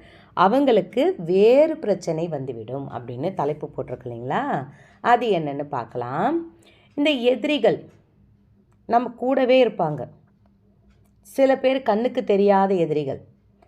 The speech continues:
சில பேர் கண்ணுக்கு தெரிஞ்சே எதிரிகள். இவங்க ஏதாவது நம்மளுக்கு செஞ்சிட்டாங்களா? இப்போ நம்மளுக்கு உடம்பு, அடிக்கடி உடம்பு முடியாம போயிட்டு இருக்கும்போது நம்ம என்ன நினைப்போம்னா, "நம்மளுக்கு யாரோ ஏதோ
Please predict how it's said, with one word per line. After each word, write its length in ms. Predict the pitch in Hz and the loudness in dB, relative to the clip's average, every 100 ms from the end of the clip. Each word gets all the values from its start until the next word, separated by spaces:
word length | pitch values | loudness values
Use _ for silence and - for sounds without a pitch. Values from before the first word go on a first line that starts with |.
| _ | _
சில 260 | - 254 247 | 0 0 4
பேர் 200 | 247 254 | 2 4
கண்ணுக்கு 420 | 214 220 220 196 | 2 0 -2 0
தெரிஞ்சே 460 | 196 196 196 208 202 | 2 2 4 4 4
எதிரிகள். 440 | 165 160 143 127 - | 2 -2 -4 -4 -6
இவங்க 320 | - 226 247 220 | 0 0 2 2
ஏதாவது 420 | 202 208 233 226 | 4 4 2 0
நம்மளுக்கு 360 | 190 190 190 190 | -2 -2 -4 -6
செஞ்சிட்டாங்களா? 680 | 165 156 170 160 131 131 127 - _ _ | -4 -6 -4 -6 -4 -6 -8 -10 _ _
இப்போ 200 | _ 320 | _ 4
நம்மளுக்கு 400 | 285 269 262 262 | 6 4 0 0
உடம்பு, 520 | 240 226 254 285 269 214 | 4 6 6 4 4 4
அடிக்கடி 560 | 190 220 - 254 262 | 2 0 0 0 2
உடம்பு 480 | 247 196 208 214 190 | 2 2 2 0 0
முடியாம 560 | 185 190 196 214 254 247 | 0 2 2 2 2 0
போயிட்டு 320 | 170 185 196 | -2 -4 -4
இருக்கும்போது 760 | 185 185 175 196 233 220 156 185 | -8 -8 -4 -2 2 2 2 -2
நம்ம 240 | 208 180 | -2 -4
என்ன 200 | 147 214 | -2 0
நினைப்போம்னா, 560 | 233 170 160 160 175 240 151 147 202 214 _ _ _ _ | 0 -2 -4 -6 -4 -2 -4 -4 -6 -10 _ _ _ _
"நம்மளுக்கு 280 | 233 240 233 | -6 -4 -2
யாரோ 280 | 214 202 247 | 0 2 2
ஏதோ 180 | 208 | 0